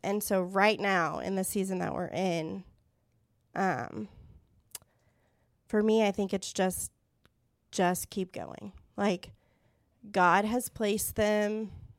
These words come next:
in your life for a reason. Um, we've tried to, for lack of better terming, 'cause I'm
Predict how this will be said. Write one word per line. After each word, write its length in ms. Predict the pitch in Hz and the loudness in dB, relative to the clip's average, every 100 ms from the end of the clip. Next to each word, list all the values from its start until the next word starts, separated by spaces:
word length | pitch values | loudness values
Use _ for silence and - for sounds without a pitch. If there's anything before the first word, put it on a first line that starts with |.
| - | -8
in 160 | 190 | -4
your 160 | 175 156 | -4 -4
life 680 | 165 247 320 320 - - - _ | 0 2 2 -2 -10 -18 -20 _
for 240 | - 196 | -6 -4
a 40 | 175 | -4
reason. 720 | 180 226 262 294 294 294 285 - _ _ _ _ _ _ _ | -4 -6 -4 -2 0 -2 -6 -10 _ _ _ _ _ _ _
Um, 320 | 175 180 170 180 | -4 -2 -2 -4
we've 260 | 190 196 | -4 -4
tried 480 | - - 190 196 202 | -8 -2 0 0 -2
to, 600 | - - 185 175 170 170 175 - _ _ _ _ _ _ _ _ - - | -6 -2 0 0 0 -4 -8 -16 _ _ _ _ _ _ _ _ -20 -8
for 120 | 190 | -6
lack 300 | 185 165 - | -4 -4 -4
of 240 | 180 180 | -8 -8
better 240 | 180 165 170 | -8 -6 -6
terming, 540 | - 180 175 185 - | -8 -8 -6 -8 -10
'cause 120 | - | -10
I'm 360 | - 190 - | -10 -8 -10